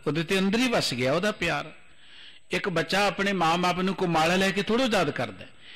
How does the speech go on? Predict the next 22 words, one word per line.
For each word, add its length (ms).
ਇਸੇ 260
ਤਰੀਕੇ 380
ਦੇ 120
ਨਾਲ 120
ਜਦੋਂ 320
ਸਾਡਾ 340
ਮਨ 300
ਮੌਲ 440
ਗਿਆ 260
ਨਾ, 280
ਉਹ 80
ਮੌਲਿਆ 420
ਹੋਇਆ 180
ਮਨ 260
ਹਰ 260
ਵੇਲੇ 360
ਹੀ 160
ਪ੍ਰਮਾਤਮਾ 600
ਦੇ 160
ਪਿਆਰ 340
ਜੁੜਿਆ 320
ਰਹੇਗਾ। 340